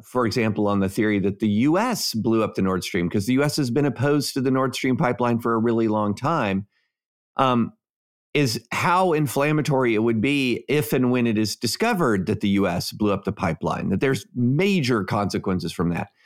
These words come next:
Um, but yeah, the, the, the Russian side of this is a little bit confusing from the sense it says, Wait, don't you sort of want the ability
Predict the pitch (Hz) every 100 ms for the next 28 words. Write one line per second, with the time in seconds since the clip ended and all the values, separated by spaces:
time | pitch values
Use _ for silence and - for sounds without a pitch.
0 | _ _ _ _ - 139 123 - 139 226
1 | 165 113 127 117 127 123 104 - - 131
2 | 143 220 - 180 - 139 127 110 104 110
3 | - - 120 110 120 127 131 120 - -
4 | 107 101 101 92 113 143 135 113 107 120
5 | 117 110 - 110 95 110 107 117 135 -
6 | _ _ _ _ _ _ _ 117 139 165
7 | - 156 147 139 - 135 127 104 101 107
8 | 120 143 147 120 135 127 117 135 135 123
9 | 101 92 98